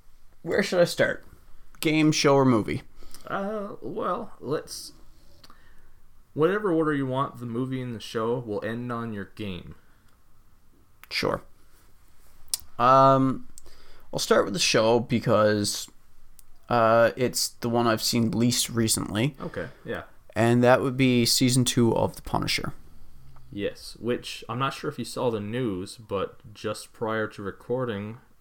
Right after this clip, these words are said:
Speaker 2: uh, The Punisher and Jessica Jones have been officially canceled.
Speaker 1: Which we saw coming.
Speaker 2: Yeah, we, we, yeah. Um,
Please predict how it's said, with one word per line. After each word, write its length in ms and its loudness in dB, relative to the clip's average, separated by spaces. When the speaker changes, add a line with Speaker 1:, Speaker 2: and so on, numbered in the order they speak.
Speaker 2:
uh, 360 -6
The 100 -6
Punisher 420 -8
and 120 -6
Jessica 280 -6
Jones 360 -8
have 180 -8
been 100 -6
officially 420 -10
canceled. 520 -14
Speaker 1:
Which 380 2
we 160 0
saw 300 -2
coming. 360 -4
Speaker 2:
Yeah, 240 -8
we, 160 -10
we, 160 -10
yeah. 140 -12
Um, 480 -8